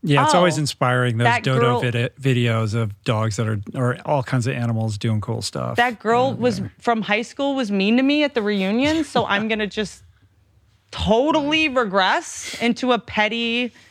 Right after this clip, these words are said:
Speaker 2: bitch. Like, this is, this dog had three legs, and it's like, "Let's go to the beach." Like, what? Like, why do you, and they are so confused when you feel sorry for them. They, they don't
Speaker 1: Mm.
Speaker 2: wanna be pitied, you know? So I think, uh, yeah, and I think watching dodo videos, I think that's also a tool. Like, I think scheduling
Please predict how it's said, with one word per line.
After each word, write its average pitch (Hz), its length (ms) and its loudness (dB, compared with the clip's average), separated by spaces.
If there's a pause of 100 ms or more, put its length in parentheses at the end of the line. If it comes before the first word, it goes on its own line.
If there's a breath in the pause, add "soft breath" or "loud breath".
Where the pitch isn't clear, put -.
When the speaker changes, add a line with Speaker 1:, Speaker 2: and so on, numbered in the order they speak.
(440 soft breath)
Speaker 2:
bitch. 208 380 2
Like, 233 180 0
this 269 220 -4
is, 294 200 0
this 247 220 0
dog 285 260 2
had 220 220 -2
three 277 300 -4
legs, 254 300 0
and 262 60 -2
it's 240 80 -8
like, 294 140 -6
"Let's 359 300 -2
go 330 360 0
to 349 40 -4 (100)
the 349 180 2
beach." 349 500 0
Like, 233 180 2
what? 233 340 -2 (260 loud breath)
Like, 247 140 0
why 196 220 2
do 277 60 -4
you, - 60 -6
and 233 160 2
they 233 100 2
are 233 80 -2
so 247 220 0
confused 233 440 -2
when 190 100 0
you 170 80 -2
feel 160 160 0
sorry 170 280 0
for 139 140 -10
them. - 220 -10
They, - 100 -4
they 214 140 2
don't 220 140 0
Speaker 1:
Mm. - 20 -4
Speaker 2:
wanna 214 200 0
be 180 120 -6
pitied, 180 440 -4
you 190 100 0
know? 190 220 0 (260 loud breath)
So 226 200 2
I 214 80 0
think, 233 220 -2
uh, 190 240 2
yeah, 220 180 0
and 220 80 -2
I 220 60 -2
think 220 140 -6
watching 208 280 -2
dodo 214 200 2
videos, 196 320 0
I 208 80 -2
think 240 140 0
that's 247 160 0
also 269 180 -6
a 254 60 -2
tool. 208 380 0
Like, 175 160 -2
I 175 80 2
think 220 200 -4
scheduling 233 720 0